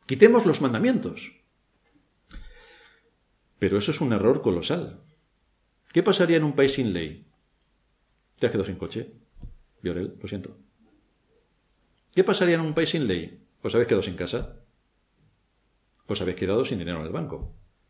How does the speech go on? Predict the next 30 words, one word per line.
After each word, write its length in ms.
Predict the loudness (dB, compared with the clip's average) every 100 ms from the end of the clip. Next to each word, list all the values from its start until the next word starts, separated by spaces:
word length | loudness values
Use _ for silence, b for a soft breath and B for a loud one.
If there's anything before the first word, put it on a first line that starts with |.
| _ _ _ _ _ _ _ _ _ _
¿Os 140 | -6
habéis 140 | -4 -2
quedado 200 | -2 -2
sin 180 | -6
nada? 400 | -6 -8 -12 -18 _ -6
Porque 240 | -4 -4
si 120 | -4
no 120 | 0
hay 80 | 0
ley, 280 | 2 0 0
no 60 | -4
hay 60 | -2
nada 200 | 0 0
que 80 |
te 100 | 0
proteja. 520 | -4 -6 -8 -10 -18 -20 _ -20 _ _ _ _ _ _ _ _
¿Dónde 300 | 0 2 2
está 200 | 2 2
la 120 | 2 4
libertad? 800 | 4 4 4 0 0 -12 -20 _ _ _ _ _ _ _ _
Porque 200 | -6 0
el 80 | 0
engaño 580 | 2 0 0 -2 -4 -6
de 100 | -4
Satanás 540 | -4 -4 -2 -2 -4 -4
es 140 | -4 -2
inducir 340 | -2 0 0
a 40 |
la 100 | 0
gente 400 | 0 -2 0 -2